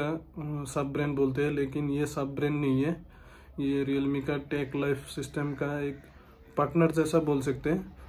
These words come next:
जो smart accessories वगैरह बनाता है Realme के साथ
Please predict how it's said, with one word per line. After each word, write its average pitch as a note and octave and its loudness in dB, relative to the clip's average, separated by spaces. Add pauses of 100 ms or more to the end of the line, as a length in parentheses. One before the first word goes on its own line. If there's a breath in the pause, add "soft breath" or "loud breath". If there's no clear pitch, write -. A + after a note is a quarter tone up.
(120)
जो C#3+ 2
smart D3 0
accessories D3 -2
वगैरह C#3 2
बनाता B2+ 2
है C3 2
Realme B2+ 4
के C3+ 2
साथ B2 -2